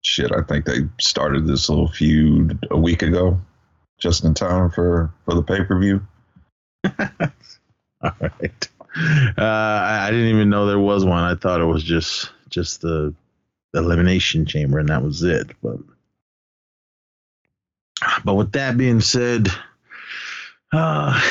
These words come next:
Speaker 2: it, it was okay. I mean, uh, I was on the edge of my seat for a little bit, but some of it I wasn't sure what and why they were doing this. And now dealing with both Hall of Famers, I was like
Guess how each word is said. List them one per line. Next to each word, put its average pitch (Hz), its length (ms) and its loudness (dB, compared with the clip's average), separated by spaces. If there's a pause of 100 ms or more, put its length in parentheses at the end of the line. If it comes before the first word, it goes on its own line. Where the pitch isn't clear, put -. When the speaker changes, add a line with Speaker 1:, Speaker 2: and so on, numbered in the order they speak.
Speaker 2:
it, 131 160 2
it 147 80 2
was 160 200 2
okay. 101 500 0
I 101 140 2
mean, 107 280 4
uh, 113 220 4 (340)
I 107 240 2
was 110 200 4
on 107 160 4
the 92 80 2
edge 95 160 2
of 95 60 4
my 92 140 2
seat 92 300 0
for - 140 -4
a 87 60 4
little 87 320 4
bit, 85 280 0
but 85 140 -2 (220)
some 104 260 2
of 85 180 4
it 82 100 2
I 87 80 2
wasn't 80 380 4
sure 87 260 2
what 82 300 2 (920)
and 87 160 4
why 85 240 0
they 85 120 4
were 80 160 4
doing 76 420 0
this. - 600 -6 (160)
And 82 440 2 (260)
now 92 260 0
dealing 95 560 2
with 82 200 4
both 90 260 2
Hall 87 280 -2
of 73 100 -2
Famers, 82 540 2
I 92 240 0
was 76 200 -4
like - 360 -8